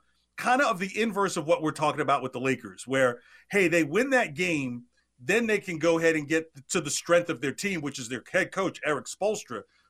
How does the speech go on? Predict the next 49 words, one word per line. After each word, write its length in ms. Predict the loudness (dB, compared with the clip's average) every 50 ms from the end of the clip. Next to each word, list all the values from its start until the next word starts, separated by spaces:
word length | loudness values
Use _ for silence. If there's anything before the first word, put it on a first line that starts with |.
| _
who 80 | -8 -4
can 160 | -2 -2 0
now 140 | 2 0 0
game 360 | 0 0 0 0 0 0 -4
plan 340 | -6 -6 -4 -2 -2 -2 -4
for 160 | -4 -8 -8
the 80 | -8 -6
Celtics 500 | -6 -4 0 0 0 0 -2 -6 -6 -4
in 120 | -6 -6
a 20 | -4
series 480 | -6 -4 -4 -2 -2 0 -2 -2 -4
with 180 | -6 -10 -10 -8
them. 280 | -10 -10 -10 -12 -16 -18 _ _ _ _ _ _ _ _ _ _ _
But 160 | -2 -2 0
now, 440 | 0 0 2 2 4 4 2 2 0 -2 _
okay, 440 | -2 -2 0 2 2 2 2 0 -4 _ _ _
Spoelstra 600 | -10 -10 -6 -2 0 0 0 0 -2 -4 -2 0
now 160 | 0 2 2
has 160 | 2 0 -2
to 100 | -2 -6
turn 240 | -6 -4 -2 -2 -2
his 160 | -2 -2 0
energy 400 | -2 -2 -2 -2 -6 -6 -10 -12 -12
to 140 | -6 -6 -4
a 140 | -4 -4
one-game 800 | -6 -4 -2 -2 -2 0 -2 -4 -4 -4 -4 -4 -4 -4 -4 -6 -8 _ _ _ _ _ _
planning 500 | -20 -6 -2 0 0 0 0 -2 -4 -8
for 200 | -6 _ -4 -2
the 100 | -2 -4
Bulls, 480 | -4 0 2 2 2 2 0 -2 -6 -8 -6
and 100 | -4 -4
he 140 | -2 -2 -2
hasn't 400 | -2 0 0 0 -2 -4 -6 -8
been 120 | -6 -4 -4
able 240 | -4 -4 -6 -8 -10
to 60 | -12
beat 260 | -8 -6 -8 -8 -6
them 160 | -8 -8 -8
so 180 | -6 -10 -10 -10
far 260 | -6 -2 -2 -2 -2
this 200 | -2 -6 -10 -10
year. 260 | -10 -10 -10 -10 -14 -18 _ _ _ _ _ _
So 220 | -2 -2 -2 2
I 140 | 2 0 2
think 200 | 2 0 -2 -2
the 80 | -4 -4
Bulls 320 | -2 -2 -2 -2 -2 -4
win 200 | -4 -4 -2 -2
it 160 | -2 -2 -4